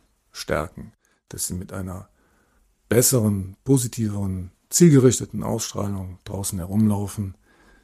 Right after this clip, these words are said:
dass sie ein Ziel sind, das schwer zu knacken ist. Und deswegen, wenn sie sehen, dass, wenn sie diese Dinge denn dann anwenden, sich auch viele Situationen in ihrem Leben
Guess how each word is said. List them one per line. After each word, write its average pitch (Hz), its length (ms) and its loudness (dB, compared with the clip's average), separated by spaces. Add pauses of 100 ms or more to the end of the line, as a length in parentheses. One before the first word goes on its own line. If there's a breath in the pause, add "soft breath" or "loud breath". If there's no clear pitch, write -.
(140)
dass - 180 -4
sie - 80 -2
ein 98 200 -4
Ziel 139 280 2
sind, 110 300 2
das - 340 -8 (180)
schwer 113 340 2
zu - 120 -2
knacken 110 460 0
ist. - 340 -10 (840)
Und 90 140 -12
deswegen, 127 640 6 (300)
wenn 98 200 -2
sie 95 180 -6
sehen, 110 440 6
dass, 98 360 -2 (340)
wenn 110 180 4
sie 104 120 2
diese 95 260 0
Dinge 95 260 -2
denn 92 180 -4
dann 80 160 -8
anwenden, 139 760 8 (1000)
sich 123 240 -4
auch 117 60 -2
viele 143 220 8
Situationen 123 540 4
in 107 100 4
ihrem 98 180 -2
Leben 90 380 -4